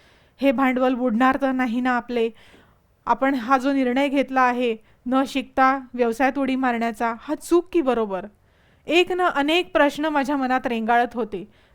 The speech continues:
पण इंजिनिअरिंगला परत जाण्याची भीती त्याहीपेक्षा जास्त होती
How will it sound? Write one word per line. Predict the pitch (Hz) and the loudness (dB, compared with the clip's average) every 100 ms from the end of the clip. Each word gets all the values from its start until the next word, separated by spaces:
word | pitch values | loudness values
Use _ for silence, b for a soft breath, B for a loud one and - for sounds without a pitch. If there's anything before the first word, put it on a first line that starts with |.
| - | -4
पण | 262 | 0
इंजिनिअरिंगला | 240 226 254 381 381 359 359 339 | 2 2 2 4 2 0 0 0
परत | 269 269 294 | 2 2 2
जाण्याची | 294 285 285 285 285 | 0 -2 -2 -4 -6
भीती | 196 226 226 339 269 294 - | -2 -2 4 4 2 -4 2
त्याहीपेक्षा | 262 233 269 330 320 - 311 190 | 4 4 2 -2 -4 -2 -2 0
जास्त | 214 214 - | -2 -2 -6
होती | 240 202 180 | -8 -10 -14